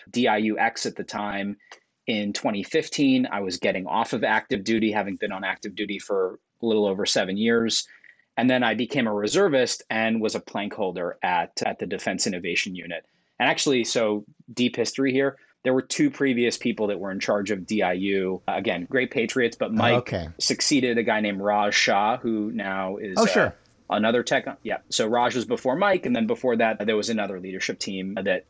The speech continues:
Speaker 1: sort of stood it up in its, uh, pre-establishment.
Speaker 2: Okay.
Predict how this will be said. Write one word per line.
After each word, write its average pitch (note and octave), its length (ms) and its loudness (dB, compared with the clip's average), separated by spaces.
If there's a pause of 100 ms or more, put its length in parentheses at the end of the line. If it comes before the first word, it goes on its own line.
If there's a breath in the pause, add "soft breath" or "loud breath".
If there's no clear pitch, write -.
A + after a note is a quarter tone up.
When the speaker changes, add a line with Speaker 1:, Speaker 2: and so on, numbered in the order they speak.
(140)
Speaker 1:
sort G#2 200 0
of F#2 120 -6
stood G#2 320 0
it G2 100 -4
up F2+ 220 0
in F#2+ 100 -4
its, - 260 -6
uh, F#2 200 -2
pre-establishment. - 1300 -2 (240 loud breath)
Speaker 2:
Okay. - 380 0